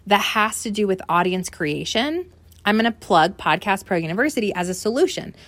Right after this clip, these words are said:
So you can also embed things that you guys market right there into your episodes.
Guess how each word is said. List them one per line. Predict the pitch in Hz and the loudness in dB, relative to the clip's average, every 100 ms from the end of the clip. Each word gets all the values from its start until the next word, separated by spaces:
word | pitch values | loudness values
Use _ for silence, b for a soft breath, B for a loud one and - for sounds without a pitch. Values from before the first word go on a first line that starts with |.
| B | B
So | - | -2
you | 220 214 | 0 0
can | 208 | 0
also | - 233 262 214 | 2 2 2 2
embed | 202 185 190 196 202 | 2 2 4 4 4
things | 208 196 185 | 0 0 0
that | 180 | -2
you | 180 | -2
guys | 180 165 | -2 -2
market | 170 202 247 - 175 - | 0 2 2 2 -4 -4
right | 165 165 165 208 | -6 0 0 0
there | 185 | -2
into | - 180 180 | -4 -4 -2
your | 143 | -2
episodes. | 160 165 104 85 - | -2 -4 -6 -8 -10